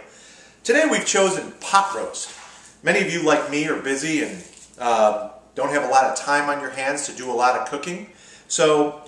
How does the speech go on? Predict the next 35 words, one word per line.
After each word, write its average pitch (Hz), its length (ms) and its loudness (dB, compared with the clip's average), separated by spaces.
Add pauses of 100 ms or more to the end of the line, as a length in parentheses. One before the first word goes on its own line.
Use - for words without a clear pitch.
(340)
when 156 100 0
we 175 80 -2
cook 294 300 -6
pot - 280 2
roast, - 440 -6 (280)
a 131 60 -2
lot 151 180 4
of - 80 -2
times 170 280 0
we'll 143 100 -2
say, 147 340 2
"Okay, - 520 0 (400)
for 143 120 -2
example, 143 420 -2 (280)
here's 156 220 -2
a 131 80 -2
three 151 280 -6
pound 139 340 -2
pot 123 280 2
roast." - 320 -12 (580)
And 101 80 -10
I 120 280 0 (280)
made 262 160 4
a 226 60 2
very - 240 4
simple 190 300 -2
preparation 156 680 0
of 104 120 -8
that. 104 500 -4 (260)
I 117 60 -8
simply 220 400 -4
used 214 260 -6
a 117 440 0 (420)
crock - 360 2
pot, - 560 0